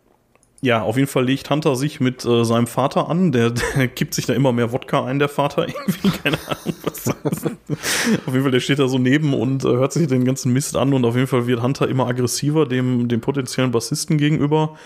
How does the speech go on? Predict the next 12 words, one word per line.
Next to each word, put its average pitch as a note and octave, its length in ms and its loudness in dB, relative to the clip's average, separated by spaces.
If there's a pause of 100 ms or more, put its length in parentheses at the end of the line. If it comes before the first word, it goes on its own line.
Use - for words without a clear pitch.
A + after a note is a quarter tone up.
(680)
Ähm, A#2 440 4 (640)
ja, A2 260 0
wegen A#2 220 2
seinem G#2 220 2
Vater A#2 460 -2
wohl A#2+ 260 2
laut A2+ 360 0
Kevins, B2 520 0
äh, - 60 -4
Off-Stimme. B2+ 880 0 (160)
Und, A2 480 0
ähm, G#2+ 360 2